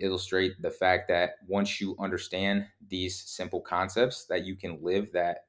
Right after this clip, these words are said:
you know, fit-ish lifestyle that I've been talking about.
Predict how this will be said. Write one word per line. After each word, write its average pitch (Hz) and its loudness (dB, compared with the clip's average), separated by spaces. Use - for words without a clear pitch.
you 82 -18
know, 80 -10
fit-ish - -6
lifestyle 90 0
that 90 0
I've 85 -4
been 85 -8
talking 98 2
about. 104 6